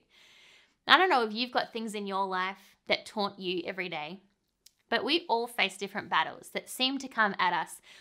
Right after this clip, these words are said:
on a daily basis. Perhaps a daily temptation to porn or stealing or lying. Maybe you face a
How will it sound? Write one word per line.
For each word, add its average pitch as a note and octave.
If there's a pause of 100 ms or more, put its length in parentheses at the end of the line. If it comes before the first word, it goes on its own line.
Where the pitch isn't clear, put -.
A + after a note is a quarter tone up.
(120)
on B3+
a A#3+
daily F3
basis. - (340)
Perhaps C4+
a B3
daily G#3
temptation G3 (320)
to A3
porn G#3+
or -
stealing G3
or F3+
lying. E3+ (440)
Maybe B3
you B3+
face A3+
a F#3+